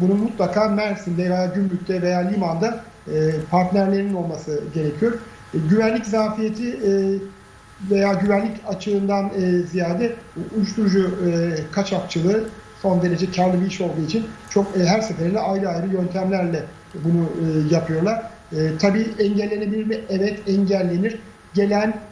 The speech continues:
her muz konteynerinin mutlaka X-ray cihazından geçirilmesi ve dedektör köpeklerle araştırılması gerekiyor. Bunda asla ve asla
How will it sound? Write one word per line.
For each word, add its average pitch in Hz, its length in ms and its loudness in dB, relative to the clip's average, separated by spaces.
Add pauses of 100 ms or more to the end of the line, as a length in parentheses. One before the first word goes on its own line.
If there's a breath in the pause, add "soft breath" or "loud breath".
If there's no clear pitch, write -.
(220)
her 233 240 2
muz 226 240 2 (100)
konteynerinin 185 720 0
mutlaka 226 720 -4 (300)
X-ray 202 360 2
cihazından 175 520 0
geçirilmesi 220 600 -2
ve 185 140 2
dedektör 196 440 0 (280)
köpeklerle 202 520 2
araştırılması 208 560 0
gerekiyor. 175 280 0 (100)
Bunda 214 300 2 (220)
asla 208 420 0
ve 185 120 0
asla 220 560 0